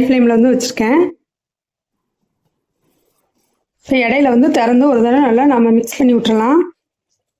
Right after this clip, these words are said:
லைட்டா வந்து மிக்ஸ் பண்ணோம், இல்ல அரிசிலாம் உடைஞ்சு போயிரும். இப்ப வந்து அடுப்பை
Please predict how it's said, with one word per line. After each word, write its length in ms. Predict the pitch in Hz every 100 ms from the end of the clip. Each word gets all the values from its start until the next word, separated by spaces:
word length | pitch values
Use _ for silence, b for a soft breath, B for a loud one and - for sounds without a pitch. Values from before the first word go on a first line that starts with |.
| _ _ _ _ _ _ _ _ _ _ _ _ _ _ _ _ _ -
லைட்டா 320 | 226 247 269 262
வந்து 160 | 247 233
மிக்ஸ் 200 | - -
பண்ணோம், 220 | 220 262 285
இல்ல 100 | 220
அரிசிலாம் 380 | 214 214 240 226
உடைஞ்சு 240 | 208 214 208
போயிரும். 340 | 202 202 240 320 - _ _ _ _ _
இப்ப 100 | 262 247
வந்து 140 | 254 247
அடுப்பை 260 | 247 262